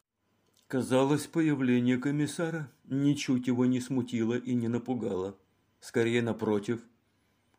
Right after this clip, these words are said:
Глаза его весело поблескивали.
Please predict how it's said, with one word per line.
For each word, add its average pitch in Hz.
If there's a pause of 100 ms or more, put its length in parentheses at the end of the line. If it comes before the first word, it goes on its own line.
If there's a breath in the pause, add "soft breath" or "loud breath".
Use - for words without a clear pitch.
Глаза 131
его 170
весело 151
поблескивали. 143